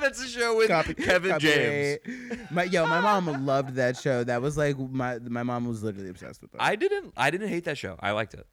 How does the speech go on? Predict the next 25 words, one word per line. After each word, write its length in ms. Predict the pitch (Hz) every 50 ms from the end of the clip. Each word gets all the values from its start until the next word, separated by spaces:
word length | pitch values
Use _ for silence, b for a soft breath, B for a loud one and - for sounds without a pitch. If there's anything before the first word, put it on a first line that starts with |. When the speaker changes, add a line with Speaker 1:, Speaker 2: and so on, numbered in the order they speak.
| _ _ _ _ _ _
Speaker 2:
It 80 | 131 139
was, 220 | 147 160 160 156 139 123
I 120 | 135 147
never 240 | 170 196 196 220 196
wa-, 180 | 165 139 139 139
got, 260 | 139 135 135 135 127 131 - _ - 107
I 60 | 123 135
never 200 | 156 160 180 170
watched 260 | 147 139 143 - -
too 60 | - 139
much 200 | 127 127 - 127
of 100 | 107 104
it. 200 | 104 101 - - _ _ _ b b b b b b b b -
Speaker 1:
It 60 | 139
was 160 | 160 185 190 190
a 40 | 180
sitcom, 680 | - - - 165 - - - 113 107 107 107 107 110 107
so 180 | - 113 104 104
it's, 160 | 95 - -
like, 380 | 98 104 101 95 90 - B B B B B _ -
as 180 | 120 120 104
good 220 | 90 95 113 120 123
as 120 | 113 101
a 40 | 101
sitcom, 640 | - - 117 - - 104 98 101 98 95 95 87